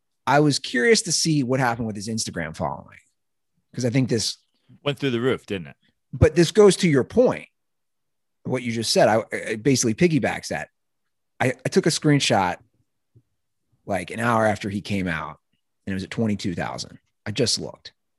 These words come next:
Speaker 1: It's a two hundred ninety-seven thousand. And I would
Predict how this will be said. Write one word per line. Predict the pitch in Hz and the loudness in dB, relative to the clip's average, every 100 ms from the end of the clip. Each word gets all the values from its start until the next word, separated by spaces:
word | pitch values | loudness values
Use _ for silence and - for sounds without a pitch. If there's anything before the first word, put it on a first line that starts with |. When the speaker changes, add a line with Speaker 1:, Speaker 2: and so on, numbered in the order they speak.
| _ _ _ _ _ | _ _ _ _ _
Speaker 1:
It's | - | -6
a | |
two | 151 220 | 4 6
hundred | 196 147 | 6 4
ninety-seven | 123 107 101 - - - | 4 2 0 -4 -6 -8
thousand. | - - - _ _ - - - - - - - _ - | -12 -12 -18 _ _ -20 -14 -12 -12 -14 -20 -20 _ 0
And | 143 | 4
I | 175 | 6
would | 214 | 6